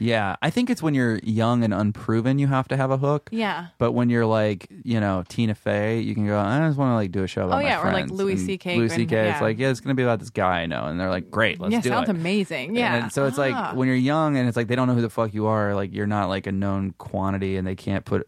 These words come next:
Speaker 1: a sign of value to you.
Speaker 2: Yeah.
Speaker 1: You have to have an idea that is so, that seems so valuable
Speaker 2: Yeah.
Speaker 1: that it's like, "Well, this is just a fucking great idea." And, like, they can easily sell it to their bosses, eh, 'cause that's what happens. You go pitch somebody and,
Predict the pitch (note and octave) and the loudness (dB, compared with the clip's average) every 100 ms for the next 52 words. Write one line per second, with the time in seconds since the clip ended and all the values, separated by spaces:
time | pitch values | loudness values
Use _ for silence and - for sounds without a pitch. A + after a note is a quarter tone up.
0 | - F#2 F#2+ A#2 G#2+ F#2+ F#2 F2+ F#2 G#2 | -6 -8 -2 2 2 0 -2 0 0 2
1 | A2 A#2+ A#2 B2+ C3 G3+ G3+ E3+ B2 A#2+ | 0 0 2 2 2 0 -2 0 2 2
2 | A2+ G#2+ G#2+ G#2+ G2+ G2+ C3 D3 C3+ A2+ | 2 0 -2 -4 -6 -2 2 4 4 4
3 | A2 G#2 G2+ - - A2+ G#2 G2+ G#2+ - | 2 0 -2 -4 0 2 2 0 -4 -4
4 | - C#3 C3+ A#2 A#2+ G#2+ F#2+ F#2 F2+ F2+ | 0 2 4 2 2 2 0 0 0 0
5 | E2+ - D2 A#1 - G3+ D#3 D3 A2+ G#2+ | -2 -2 -2 -4 -4 -6 -6 -2 0 0
6 | - G2+ F#2 A#2 A#2 G#2 F#2+ F#2+ G2 F2+ | 0 -4 -4 -4 -4 -4 -6 -8 -10 -10
7 | - - D2 - - - - A2 A#2 - | -12 -10 -12 -12 -12 -12 -8 -2 -2 -2
8 | - - - G#2+ G2 G2+ A#2+ A#2+ - C3+ | -10 -12 -4 0 0 2 0 0 -2 -2
9 | A#2+ A#2 A2 - A2 G#2+ - G#2 D3 A2+ | 0 -2 -4 -2 0 0 -2 -2 0 0
10 | G#2 G#2 G#2 G2 G2 - - - G2+ - | 0 -2 -4 -6 -6 -12 -14 -10 -6 -4
11 | C3+ G#2 A2+ A2+ G2 G2 B2 - A#2+ - | -4 -2 -2 -2 -2 -2 0 0 0 0
12 | A2 G#2 G2 G2 G2 | -2 0 0 -2 -6